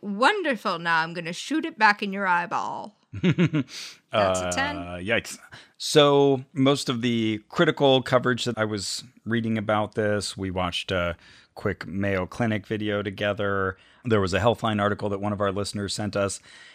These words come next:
Speaker 2: The potential downsides are listed here as this being low in nutrients, if you are a breakfast eater and you're replacing that with bulletproof coffee, you could be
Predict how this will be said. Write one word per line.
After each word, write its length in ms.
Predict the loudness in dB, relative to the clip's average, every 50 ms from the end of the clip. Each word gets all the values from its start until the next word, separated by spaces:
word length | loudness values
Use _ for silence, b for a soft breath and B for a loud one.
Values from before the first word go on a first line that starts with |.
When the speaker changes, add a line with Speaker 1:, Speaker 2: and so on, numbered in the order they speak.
| B B
Speaker 2:
The 180 | -4 -2 -2 -2
potential 460 | 0 -2 0 2 2 2 2 2 2
downsides 540 | 2 4 2 2 2 2 2 0 0 0 -2
are 320 | -2 0 0 -2 -4 -6 -10 _ _ _ _ _ _ _
listed 400 | -2 0 0 0 0 -4 -6 -6
here 340 | -4 -2 -2 -2 -2 -2 -4 -2
as 480 | -2 -2 -2 -2 -4 -4 -6 -8 -8 -12 _ _ _ _ _
this 180 | -4 -4 -4 -2
being 260 | -2 0 0 0 2
low 160 | 2 2 2 2
in 120 | 2 2
nutrients, 680 | 0 0 -2 -2 -4 -6 -4 -2 -2 -2 -4 -6 -8 -10 _ _
if 380 | 0 0 0 0 -4 -10 -18 b b b b b b b b
you 260 | 0 2 4 4 4
are 320 | 4 6 6 6 6 4 2
a 180 | 0 -2 -2 -2
breakfast 520 | -2 -2 -2 -2 -2 -6 -10 -10 -10 -8 -6
eater 380 | -4 0 2 2 2 0 -2 -6 _ _ _
and 160 | 0 0 0 0
you're 120 | 0 -2
replacing 460 | -2 -4 0 0 2 2 2 0 -2 -2
that 220 | -2 -2 -4 -2
with 300 | -2 -2 -2 -2 -4 -8
bulletproof 560 | -4 -2 -2 -2 -2 -4 -6 -6 -6 -6 -6
coffee, 640 | -4 -2 0 2 0 0 0 -2 -2 -2 -2 -2 -4 B B B B B B B
you 140 | -4 -4 -4
could 220 | -2 -4 -4 -4 -2
be 340 | -4 -4 -2 -4 -4 -6